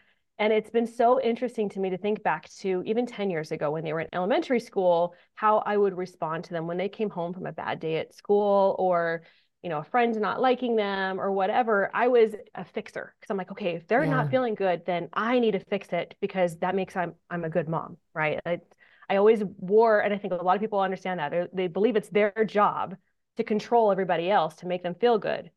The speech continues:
Speaker 1: And now what is so different is I'm just a listener.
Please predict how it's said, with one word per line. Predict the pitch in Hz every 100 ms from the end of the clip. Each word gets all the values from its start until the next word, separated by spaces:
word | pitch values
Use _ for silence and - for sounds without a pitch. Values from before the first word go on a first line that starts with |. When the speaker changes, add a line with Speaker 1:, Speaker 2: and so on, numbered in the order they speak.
| _ _ _ _ _ -
Speaker 1:
And | 214 208 202
now | 220 277 339 214 185 185
what | 226
is | 254 -
so | 247 254
different | 202 233 233 196 151 190
is | 190 190 185 - - -
I'm | 190 196
just | 208 190
a | 151
listener. | 170 - 151 -